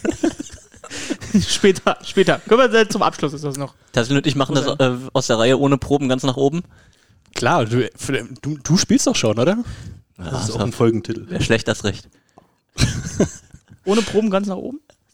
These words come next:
Speaker 1: Trifft auch wieder auf unsere heutigen Gäste zu.
Speaker 3: Aber schön, äh, mit in der Runde ist, äh, Peter Große, der normalerweise Spiele kommentiert und, äh, jetzt gerade das Berliner, äh, zum Munde führt.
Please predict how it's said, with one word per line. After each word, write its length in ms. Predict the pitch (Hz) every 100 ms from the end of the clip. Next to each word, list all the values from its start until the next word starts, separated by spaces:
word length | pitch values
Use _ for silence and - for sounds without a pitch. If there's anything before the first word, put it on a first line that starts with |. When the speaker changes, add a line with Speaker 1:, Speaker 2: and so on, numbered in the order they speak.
| -
Speaker 1:
Trifft 240 | 202 -
auch 120 | 226
wieder 120 | 196
auf 60 | 175
unsere 200 | 170 165
heutigen 200 | 165 165
Gäste 240 | 156 -
zu. 180 | - 139 _ _ - - - _ _ _ _ _ _ - - - - _ _
Speaker 3:
Aber 180 | - 170
schön, 340 | 190 285 170 -
äh, 220 | 160 160 156 - 147
mit 180 | 151 -
in 100 | 214
der 100 | 185
Runde 280 | 170 220 208
ist, 340 | 165 - -
äh, 180 | - 147
Peter 260 | - 196 190
Große, 320 | 170 214 185
der 100 | 160
normalerweise 760 | 156 156 170 160 151 147 147 135
Spiele 300 | - 180 -
kommentiert 600 | 175 160 - 196 - - - - -
und, 640 | 143 151 151 143 - -
äh, 140 | 139 135
jetzt 200 | 139 -
gerade 180 | 131 143
das 140 | 123
Berliner, 580 | - 135 147 196 135 120 - -
äh, 240 | 127 123 123
zum 360 | - 131 131 -
Munde 340 | 131 143 165
führt. 360 | 165 160 160 -